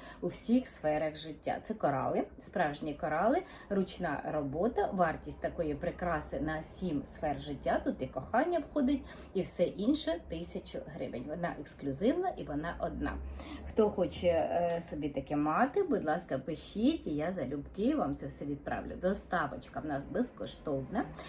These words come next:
в крамничці, і всі товари в нас, е, їдуть до вас в той день, коли ви їх замовили. Я активую, і відразу вони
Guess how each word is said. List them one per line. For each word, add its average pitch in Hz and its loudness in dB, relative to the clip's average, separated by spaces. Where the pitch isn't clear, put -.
в - -12
крамничці, 277 8
і - -2
всі - -2
товари 269 4
в 185 -2
нас, 170 -2
е, 170 2
їдуть 156 0
до 160 0
вас 143 0
в - -16
той 147 2
день, 381 0
коли 175 2
ви 208 0
їх 165 -4
замовили. 139 0
Я 151 -2
активую, 214 2
і 180 -2
відразу 202 0
вони 147 -2